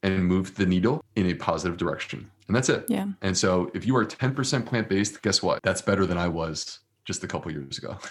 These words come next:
Speaker 1: <laughs> Like, I was probably two percent.
Speaker 2: <laughs>
Speaker 1: If you're only ten percent plant-based and you move it to thirty percent, I am your biggest fan and I'm cheering you on. Don't worry about perfect.
Speaker 2: Mm-hmm.
Speaker 1: Focus on progress. Progress over perfection.
Speaker 2: Yeah, I mean, I can take myself for an example. I,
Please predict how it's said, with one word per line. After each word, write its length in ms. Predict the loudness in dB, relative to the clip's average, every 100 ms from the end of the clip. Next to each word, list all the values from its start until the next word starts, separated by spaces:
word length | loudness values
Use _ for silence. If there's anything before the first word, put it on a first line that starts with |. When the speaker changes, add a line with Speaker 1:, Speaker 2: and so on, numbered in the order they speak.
| -12 -2
Speaker 1:
<laughs> 160 | 0 2
Like, 200 | 2 4
I 40 |
was 160 | 2 2
probably 380 | 2 4 4 2
two 160 | 2
percent. 520 | 2 4 2 4 2 2
Speaker 2:
<laughs> 60 | -2
Speaker 1:
If 100 | 0
you're 120 | 2
only 120 | 2
ten 180 | 2 0
percent 300 | 0 0 0
plant-based 800 | 2 0 0 2 2 0 -4 -10 -8 0
and 100 | 2
you 80 |
move 300 | 4 2 2
it 120 | 0 -2
to 80 | -2
thirty 220 | 0 0
percent, 400 | -2 0 2 0 0
I 120 | 2
am 100 | 4
your 100 | 2
biggest 380 | 0 0 0 0
fan 320 | 2 2 2
and 80 | 0
I'm 80 | -2
cheering 280 | -2 -2 -2
you 240 | -2 0
on. 220 | 0 -2 -6 -4
Don't 280 | 0 2 0 _ _
worry 260 | 0 2 2
about 220 | 0 0
perfect. 360 | -2 -2 -2 0
Speaker 2:
Mm-hmm. 220 | 2 2 -2
Speaker 1:
Focus 480 | _ -2 0 0 0
on 100 | 0
progress. 580 | 2 0 -2 -6 -8 -10 _
Progress 380 | 0 2 2 0
over 180 | 0 -2
perfection. 400 | -4 -6 -6 -6 -2
Speaker 2:
Yeah, 200 | 2 2
I 80 |
mean, 140 | 2 2
I 120 | 2
can 180 | 2 2
take 180 | 2 0
myself 340 | 0 0 -2
for 100 | 0
an 100 | -2
example. 520 | -2 -4 -4 -2 -2 2
I, 280 | 2 0